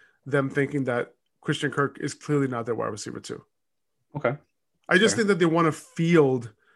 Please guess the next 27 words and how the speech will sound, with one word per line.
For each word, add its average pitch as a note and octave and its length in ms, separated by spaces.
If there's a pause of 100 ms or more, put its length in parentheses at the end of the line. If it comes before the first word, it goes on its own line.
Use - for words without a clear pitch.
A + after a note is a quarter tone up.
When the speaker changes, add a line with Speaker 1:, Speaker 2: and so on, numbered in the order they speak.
(220)
Speaker 1:
as D3+ 220
many C#3+ 260
good C3+ 220
wide B2+ 140
receivers B2 460
as B2 120
possible. - 560 (160)
You D#3+ 80
know E3 60
what D#3 60
I D3+ 40
mean? D#3 240 (480)
Because D3 260
they D#3 120
wanna D3 360
ha-, C3 300 (100)
because D3+ 220
they D#3 100
run D3+ 440
this C#3 280 (160)
weird, D3 640 (520)
you C#3+ 120
know, A2+ 260 (280)
ten D#3 240
personnel C3+ 720 (340)
that C#3 140
nobody C#3 440